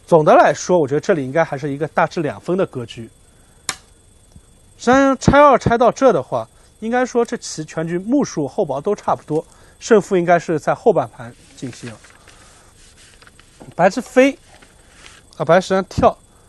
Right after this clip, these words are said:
白宝说他对这手棋稍微有些后悔，他认为应该还是拖，甚至或者把这下飞掉，拖了搬，或者飞掉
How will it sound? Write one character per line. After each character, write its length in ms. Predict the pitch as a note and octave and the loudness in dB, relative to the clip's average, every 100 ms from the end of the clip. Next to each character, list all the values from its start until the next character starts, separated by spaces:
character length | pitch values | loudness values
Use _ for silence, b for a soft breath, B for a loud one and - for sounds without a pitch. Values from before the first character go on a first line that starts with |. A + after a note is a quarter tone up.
| - b b b - | -20 b b b 0
白 120 | F3+ | 4
宝 120 | G3+ | 4
说 180 | D#3+ E3+ | 2 -2
他 160 | - G3+ | -2 -6
对 160 | A#3+ | -6
这 140 | - D4+ | -4 -2
手 160 | F#3 | -4
棋 180 | B2+ C#3+ | -6 -8
稍 140 | E3 D#3 | -4 -2
微 80 | |
有 20 | C3+ | -4
些 160 | C#3+ | -10
后 180 | - D#3 | -10 -10
悔， 140 | B2 - | -10 -8
他 140 | F3 | -6
认 140 | G3+ | -4
为 160 | G3 F#3+ | -4 -6
应 60 | F3+ | -6
该 60 | |
还 160 | D#3+ C#3+ | -6 -8
是 120 | D#3 | -8
拖， 340 | - - F3+ - b b | -12 -8 -8 -8 b b
甚 160 | - G3 | -6 -4
至 80 | F#3+ | -2
或 120 | G3 | -2
者 60 | F3 | -2
把 160 | A#2+ | -4
这 100 | F3 | -4
下 140 | E3 E3+ | -4 -2
飞 240 | G#3 G#3+ | 0 0
掉， 180 | F#3 - _ | -2 -6 _
拖 160 | - F#3 | -6 -2
了 80 | E3+ | -2
搬， 260 | - F3 - b b b b b b | 2 0 0 b b b b b b
或 120 | - | -4
者 100 | E3+ | -4
飞 200 | - G#3 | -2 -2
掉 240 | A3 A3+ | 0 -2